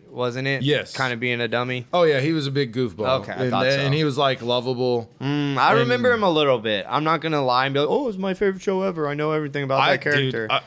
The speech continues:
Speaker 2: I loved it. Like,
Speaker 1: I'm glad
Speaker 2: thir-
Speaker 1: you know who it is.
Speaker 2: It was a good story, like, really good story. Dude, there's, there's so many. Steven Yeun was in it from Invincible. Uh, Glenn.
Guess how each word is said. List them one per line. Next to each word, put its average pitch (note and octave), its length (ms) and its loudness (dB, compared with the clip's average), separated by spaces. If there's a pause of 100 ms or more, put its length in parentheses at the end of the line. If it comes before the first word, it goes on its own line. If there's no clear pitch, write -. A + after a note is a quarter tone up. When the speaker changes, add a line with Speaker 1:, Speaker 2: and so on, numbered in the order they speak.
Speaker 2:
I C3 120 4
loved A#2+ 420 -2
it. F#2+ 220 -10
Like, A2 280 0
Speaker 1:
I'm D3 160 0
glad D3+ 240 4
Speaker 2:
thir- E3+ 80 4
Speaker 1:
you E3+ 60 0
know D#3+ 200 2
who D3+ 140 0
it B2 100 0
is. C3 280 2
Speaker 2:
It F3+ 120 2
was F3 200 -2
a F3 100 2
good D3 680 0
story, D#3 720 0 (140)
like, A2 180 -4
really C#3+ 420 0
good C3+ 240 -4
story. C#3+ 420 -2 (220)
Dude, F#3 180 2
there's, F#3 200 0
there's F3+ 220 -2
so G#3 180 2
many. F#3+ 300 -4 (120)
Steven F3+ 480 0
Yeun E3 320 2
was E3+ 180 -2
in F#3+ 140 0
it G3 200 -4
from C#3 220 -4
Invincible. D#3 800 -2
Uh, C3 140 2
Glenn. C#3+ 560 -4